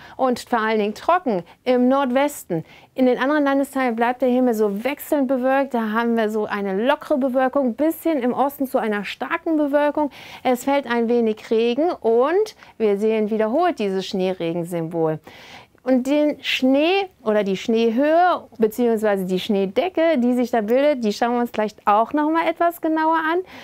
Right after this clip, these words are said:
Jetzt werfen wir erstmal den Blick auf die Tageshöchstwerte. Auch diese recht frisch. Maximalwerte liegen dann zwischen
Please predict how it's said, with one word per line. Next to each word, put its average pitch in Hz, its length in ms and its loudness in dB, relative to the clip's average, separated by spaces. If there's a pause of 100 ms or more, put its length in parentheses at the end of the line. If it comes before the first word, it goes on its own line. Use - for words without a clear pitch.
(220)
Jetzt 294 320 2
werfen 277 260 2
wir 233 60 2
erstmal 247 260 0
den 220 140 0
Blick 240 260 -2
auf 214 120 -2
die 208 120 -2
Tageshöchstwerte. 262 1120 -2
Auch 208 140 -4
diese 311 380 2
recht 196 260 -2
frisch. - 540 -2
Maximalwerte 254 960 0
liegen 285 280 2
dann 269 140 2
zwischen 254 360 -4